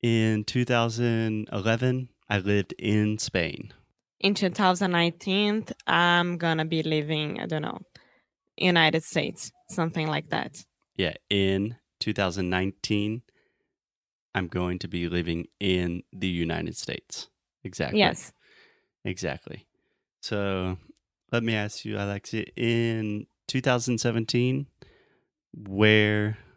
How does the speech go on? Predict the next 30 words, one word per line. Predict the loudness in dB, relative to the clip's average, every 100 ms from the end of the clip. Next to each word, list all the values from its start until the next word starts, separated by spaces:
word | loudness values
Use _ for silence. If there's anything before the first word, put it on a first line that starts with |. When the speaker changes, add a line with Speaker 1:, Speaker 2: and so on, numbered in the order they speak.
| _ _ _ _ -16 -4
Speaker 1:
did | -4
you | -2
spend | -4 -2 0
most | 0 -2 -4
of | -8
your | -6
time? | -6 -6 -8 -18 _
Speaker 2:
The | 0 0 0
most | 2 6 6 6
of | 2
my | 2 2
time | 2 2 2 2
I | -2
spent | 0 0 0
in | 2 4
Rio. | 4 4 2 -2 -12 _ -2
Speaker 1:
Okay. | 2 2 2 -4 _ _
So | 2 4 4 0 -6 -14 -2
give | -2 2
me | 2 2 -2 _ _ _ _ _ _ _ -12
a |
complete | -6 -6 -2 -2 -2
phrase. | 0 2 2 -2 -6 -10 _ -6 0
<laughs> | 2
So | 4 2 4 2 4 2 4
in | 2 4
two | 4 4
thousand | 4 4 4
seventeen. | 2 2 0 0 -2
Speaker 2:
<laughs> | -2